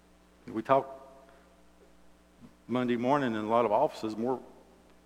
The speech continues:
talk is going on about football games that happened over that Saturday and Sunday, or baseball games or whatever, things that happened over the weekend. You know, we're,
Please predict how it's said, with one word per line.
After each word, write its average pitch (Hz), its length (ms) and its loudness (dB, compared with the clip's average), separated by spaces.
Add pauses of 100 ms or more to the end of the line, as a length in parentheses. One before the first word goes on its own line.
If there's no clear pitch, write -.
(240)
talk - 400 -4
is 120 100 -16
going 123 200 -2
on 127 180 -2
about 127 460 2 (120)
football 113 320 0
games 95 500 -10 (760)
that - 120 -4
happened 110 500 -4
over 98 320 -4 (280)
that - 160 -4
Saturday 107 400 -2
and 95 120 -8
Sunday, 123 440 -6
or 87 100 -6
baseball 117 520 -2
games 113 360 -4
or 101 60 -6
whatever, 107 440 -2
things 123 260 -6
that - 100 -6
happened 117 280 -8
over 110 100 -6
the 98 60 -10
weekend. 120 500 -6 (540)
You 95 80 -12
know, 107 60 -8
we're, 107 140 -6